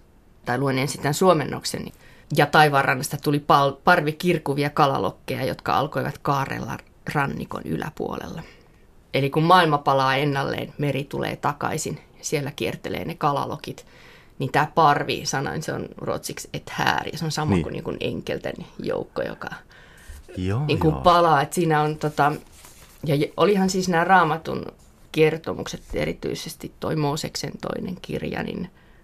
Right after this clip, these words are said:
Speaker 1: niin ne on ollut Tuve Janssonille merkittäviä tarinoita lapsuudessa. Ja nämä yhtymäkohdat, just niin kuin tää, että löytyy se muumilaakso, joka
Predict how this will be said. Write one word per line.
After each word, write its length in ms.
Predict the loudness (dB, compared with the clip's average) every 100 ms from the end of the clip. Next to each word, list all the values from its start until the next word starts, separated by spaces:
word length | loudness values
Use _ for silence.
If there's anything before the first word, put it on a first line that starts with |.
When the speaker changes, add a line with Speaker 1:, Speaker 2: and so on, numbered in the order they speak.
| -20 _ -8
Speaker 1:
niin 320 | -6 -4 -6 -4
ne 120 | -2
on 120 | 0
ollut 380 | 2 0 -2 -4
Tuve 240 | -4 -2
Janssonille 520 | -4 -4 -4 -4 -2 -2
merkittäviä 800 | -4 -6 -10 -14 -8 -6 -4 -8 -10 -2
tarinoita 640 | 0 2 -2 -4 -6 -8 -10
lapsuudessa. 800 | -8 -10 -8 -8 -6 -6 -6 -8 -8 -8 0
Ja 140 | 4
nämä 240 | 4 2
yhtymäkohdat, 960 | 0 -2 0 2 2 2 2 2 -6 -8
just 280 | -10 -10 -16 -20 -20 -20 -18 -10
niin 120 | -8 -8
kuin 100 | -4
tää, 160 | -2 -2
että 160 | 2
löytyy 360 | 2 2 0 -2
se 120 | 0
muumilaakso, 800 | 0 -2 -2 -4 -4 -6 -6 -8 -6
joka 260 | -8 -6